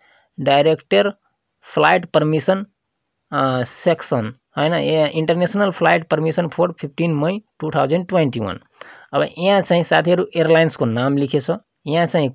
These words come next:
कुन ठाउँमा जान्छ, सेक्टर लेखेछ। अब सेक्टर भनेपछि कुन ठाउँमा जान्छ। त्यस्तै यहाँ चाहिँ इटिडिएन लेखेछ, हेर, एनएसटिडी लेखेछ, होइन। यहाँ चाहिँ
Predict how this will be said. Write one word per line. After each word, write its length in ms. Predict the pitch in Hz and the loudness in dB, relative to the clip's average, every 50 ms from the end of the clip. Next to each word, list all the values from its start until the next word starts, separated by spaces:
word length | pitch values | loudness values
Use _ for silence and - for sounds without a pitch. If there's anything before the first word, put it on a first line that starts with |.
| _ - | _ -6
कुन 240 | - 160 170 160 139 | -4 -2 -2 -2 -2
ठाउँमा 340 | 135 151 143 147 147 147 | -2 -2 0 2 2 2
जान्छ, 280 | 139 147 143 143 139 - | 4 2 2 0 0 -2
सेक्टर 440 | 135 - - - 139 - - - 139 | -4 -4 -2 -4 -4 -2 -2 -2 0
लेखेछ। 320 | 131 131 120 - 123 135 | 0 0 -2 -2 -4 -4
अब 280 | 165 214 233 147 127 123 | -4 -6 -6 -6 -6 -6
सेक्टर 280 | - 131 123 - - | -6 -6 -6 -4 -4
भनेपछि 440 | 135 113 107 107 110 127 - - 202 - - - - _ _ - | -4 -4 -4 -4 -4 -6 -6 -6 -10 -12 -12 -20 -20 _ _ -4
कुन 120 | - 170 165 | -2 -2 -2
ठाउँमा 300 | 139 147 131 123 117 110 | 0 0 0 0 0 -2
जान्छ। 260 | 107 101 104 101 - - - _ _ _ - - - _ _ _ - | -4 -6 -8 -8 -12 -14 -16 _ _ _ -20 -20 -20 _ _ _ -4
त्यस्तै 260 | 165 156 - - 185 | -4 -4 -2 -2 0
यहाँ 160 | 185 185 180 | 0 0 0
चाहिँ 320 | - 190 185 175 160 - - _ _ _ _ _ | 2 2 2 2 0 -2 -4 _ _ _ _ _
इटिडिएन 580 | - 190 190 180 - 202 190 170 165 175 170 165 | -6 -6 -6 -4 -2 -2 -2 0 0 0 2 2
लेखेछ, 360 | 160 156 151 - 160 139 - | 2 0 0 0 -2 -2 -2
हेर, 440 | 175 190 - _ _ - 143 135 131 139 135 131 123 117 | -4 -6 -6 _ _ -4 0 2 2 4 4 4 2 0
एनएसटिडी 1200 | 117 127 147 170 185 196 196 202 196 214 - _ - 151 147 160 156 - _ - 170 165 151 151 151 | 0 0 0 2 2 2 2 0 -4 -8 -10 _ -6 -2 -2 -2 -2 -4 _ -2 -2 -2 0 0 0
लेखेछ, 380 | 147 143 135 127 135 123 - 175 208 _ _ _ - - - - _ _ - | 0 0 -2 -4 -4 -4 -4 -6 -8 _ _ _ -20 -20 -20 -20 _ _ -4
होइन। 140 | 127 147 170 | -4 -2 -2
यहाँ 360 | 160 151 - 147 160 165 165 | -4 -4 -2 0 0 0 0
चाहिँ 440 | 160 185 180 175 180 180 175 165 | 0 0 0 0 0 0 -4 -6